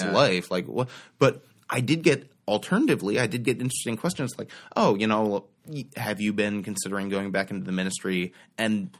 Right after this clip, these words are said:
Speaker 2: that opened a conversation to another interesting topic, that something that I wanted to talk about and something that they were interested in.
Speaker 1: Yeah.
Speaker 2: So, you know, it was,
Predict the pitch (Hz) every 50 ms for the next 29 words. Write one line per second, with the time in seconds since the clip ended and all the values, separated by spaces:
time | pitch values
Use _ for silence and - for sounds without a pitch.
0 | _ _ - 117 110 92 98 87 90 92 - 92 92 90 90 98 95 90 90 95
1 | 90 - 98 95 95 92 - - 87 85 - 95 92 90 - 101 95 95 98 101
2 | 95 - - 107 - - 92 - 123 123 123 202 - - - - - - 101 -
3 | - _ _ - - 90 87 - 95 95 101 95 - - 147 202 233 240 196 135
4 | 104 95 - 101 95 98 95 92 101 127 156 - - 98 101 104 95 - 101 95
5 | 95 101 101 101 101 90 82 - - - 90 85 87 87 110 147 180 - 143 -
6 | - 98 95 85 120 113 104 90 117 110 104 98 - - - - - - 123 127
7 | 113 98 101 107 113 127 135 135 135 135 131 120 117